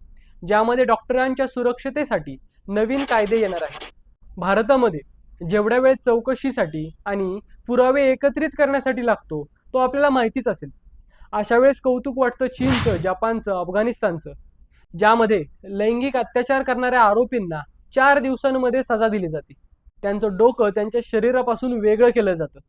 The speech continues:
भर चौकात अशा नराधामांना गोळ्या घातल्या जातात. आपण कितीही स्टेटसला ठेवलं की भारत अजून एकही लैंगिक अत्याचाराची केस सहन करणार नाही, तरी देखील चार पाच दिवसांमध्ये बदलापूरमध्ये तीन वर्षीय आणि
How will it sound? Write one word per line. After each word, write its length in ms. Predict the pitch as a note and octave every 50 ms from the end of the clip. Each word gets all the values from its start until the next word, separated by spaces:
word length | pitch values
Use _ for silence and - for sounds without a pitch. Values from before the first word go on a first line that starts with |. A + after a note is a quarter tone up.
| _ _ _ _ -
भर 280 | F3 E3+ G3+ A#3 B3+
चौकात 440 | C4+ - - A#3+ A#3 A#3 - B3 G3 - -
अशा 240 | - F#3 - - A#3+
नराधामांना 600 | A#3 A3 G#3+ A3 A#3 A3 A3+ A3 A3 G#3+ F#3+ G3 A3+
गोळ्या 340 | B3 A3 G#3+ G#3 A3 A#3 A3+
घातल्या 260 | G#3+ G3 - E3+ D#3
जातात. 240 | D3 D3 C3+ - - - - _ - - - _ - - - _ _ _ - - - - _ _
आपण 300 | - G#3 A3 A#3+ C#4+ C#4
कितीही 360 | C4+ C4+ C4 G#3+ C#4 C#4 D4+ D4+
स्टेटसला 460 | - D4 C4+ A3 C4 C4 C4 C4 B3
ठेवलं 320 | G#3+ A#3+ A3 G3 G3 G#3 G#3+
की 80 | - A#3
भारत 380 | G3+ F#3+ F#3 G3 G3+ G#3+ G#3+ G#3+
अजून 260 | G#3 G3+ G#3+ A3 G#3
एकही 400 | G#3+ A#3 - A#3 G3+ G#3+ G#3 D#3 - _ _ - - - - _ _
लैंगिक 400 | F#3+ G3 G3 G#3+ A3+ B3 C4 -
अत्याचाराची 600 | A#3+ A3+ - - A#3+ A#3+ B3 A#3+ A#3 A#3+ A#3 B3+
केस 260 | - - B3+ B3 B3 -
सहन 260 | A#3 F#3+ A3 B3 B3+
करणार 320 | A#3 A3+ G3 G3 F#3+ F3
नाही, 200 | D#3+ D#3 D3 D3 - _ - - _ _ _ - - - -
तरी 160 | B3+ C4 C4+ D4
देखील 280 | C#4+ D4 - D#4 D#4
चार 220 | C4 D4+ C#4 C4 B3+
पाच 180 | - D4 D4
दिवसांमध्ये 600 | A#3 B3+ C4+ B3+ - C#4+ C4+ C4 B3+ G#3 A3 A#3
बदलापूरमध्ये 920 | A3+ A#3 A3+ G3+ A3 B3+ C4+ C4 - C#4 C4 C4 B3+ A#3 F3+ E3+ E3+ F#3 G#3+ - - - _ - - -
तीन 160 | C#4 E4 D#4
वर्षीय 380 | D#4 C4+ C4 B3+ C4 - C#4 C4+
आणि 200 | C4+ C#4 D4